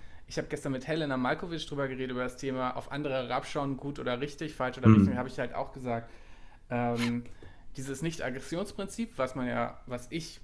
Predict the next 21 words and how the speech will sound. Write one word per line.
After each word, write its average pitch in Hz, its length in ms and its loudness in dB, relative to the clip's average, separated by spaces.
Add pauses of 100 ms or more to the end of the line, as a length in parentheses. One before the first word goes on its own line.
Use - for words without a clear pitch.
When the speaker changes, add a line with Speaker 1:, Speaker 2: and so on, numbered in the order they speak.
(160)
Speaker 1:
fast - 260 -4
schon 123 140 -2
synonym 127 420 0
benutze 131 300 -2
mit 123 180 0
universeller 120 540 0
Moral, 113 540 -2 (540)
Speaker 2:
Mhm. 120 100 12
Speaker 1:
ähm, 123 680 12
hilft 180 340 2
halt 147 240 2
dafür, 127 500 -4
hilft 165 260 -6
dabei, 127 400 0
dass 113 300 -8 (240)
empathievolle 139 760 0
Menschen, 160 580 -4 (840)
ähm, 127 440 -2 (260)
das 120 240 -4
Rüstzeug 180 400 -2
bekommen, 127 640 0